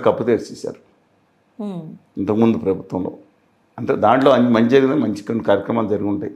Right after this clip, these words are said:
Speaker 1: కానీ ఇవాళ నేను అడుగుతున్నాను, అది సరిచేయటం వరకు కక్షపూర్తి కాదండి, కానీ పారదర్శకంగా చేయమంటున్నాను.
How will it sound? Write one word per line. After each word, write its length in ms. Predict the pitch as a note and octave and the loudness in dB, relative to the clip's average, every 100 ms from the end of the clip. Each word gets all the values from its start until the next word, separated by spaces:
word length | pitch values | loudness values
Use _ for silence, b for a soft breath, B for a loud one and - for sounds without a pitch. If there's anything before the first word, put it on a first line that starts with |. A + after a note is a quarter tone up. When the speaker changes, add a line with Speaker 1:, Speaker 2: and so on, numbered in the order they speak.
| - - G#2+ | -16 -10 -4
Speaker 1:
కానీ 300 | A#2 G2+ G2+ - _ _ _ _ - | -2 -2 -6 -14 _ _ _ _ -6
ఇవాళ 300 | B2 C#3+ E3+ | 4 4 6
నేను 120 | C3+ | 4
అడుగుతున్నాను, 760 | B2+ B2+ D3 C3 G#2+ G#2+ A#2+ - - | 4 2 2 2 0 -2 -6 -8 0
అది 140 | A#2 | 0
సరిచేయటం 600 | B2 - D3 D3+ E3+ D3+ | 2 2 2 4 4 4
వరకు 220 | C#3 C3 | 2 2
కక్షపూర్తి 540 | D#3 A#2+ - - A2+ - | 0 -2 -4 -8 -8 -8
కాదండి, 480 | - G2 G#2+ - - - _ _ _ _ _ _ _ _ _ _ _ - | -4 -2 0 -2 -6 -18 _ _ _ _ _ _ _ _ _ _ _ -2
కానీ 160 | B2+ E3+ | 0 0
పారదర్శకంగా 760 | - A#2 C3+ C3+ - - A#2 | 4 6 6 4 2 -4 0
చేయమంటున్నాను. 680 | C#3 A2+ F#2 F2 F2 E2 | 0 0 -4 -6 -14 -20